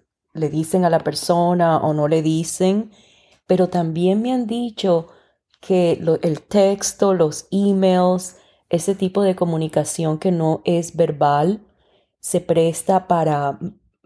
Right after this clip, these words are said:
malas interpretaciones. Ahora, cuando te reúnes con alguien en persona, las comunicaciones son más efectivas y pienso que son más personales, te vas a sentir como más cómodo o cómoda de hacer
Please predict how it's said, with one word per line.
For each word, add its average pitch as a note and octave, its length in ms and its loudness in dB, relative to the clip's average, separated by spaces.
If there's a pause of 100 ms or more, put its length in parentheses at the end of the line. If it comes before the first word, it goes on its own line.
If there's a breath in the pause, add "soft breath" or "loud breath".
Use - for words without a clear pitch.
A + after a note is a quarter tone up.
(120)
malas E3+ 680 0
interpretaciones. D3+ 1300 -2
Ahora, F#3 420 2
cuando E3+ 300 0
te E3+ 140 0
reúnes E3+ 600 0
con F#3+ 180 0
alguien E3+ 320 2
en F#3 100 2
persona, E3 520 -2
las F3+ 220 -2
comunicaciones D#3 960 -2
son D#3+ 220 -2
más E3+ 280 -2
efectivas D#3 1200 -2
y G3 80 -4
pienso F#3 480 0
que G#3 120 -2
son E3+ 260 0
más F3 160 -6
personales, E3 880 0
te E3 80 0
vas D3+ 140 2
a F3 60 -4
sentir D#3+ 380 -2
como F3+ 240 -2
más D3+ 260 -2
cómodo E3+ 580 2
o D#3+ 160 -4
cómoda D#3 480 2
de E3 100 2
hacer D3+ 420 -2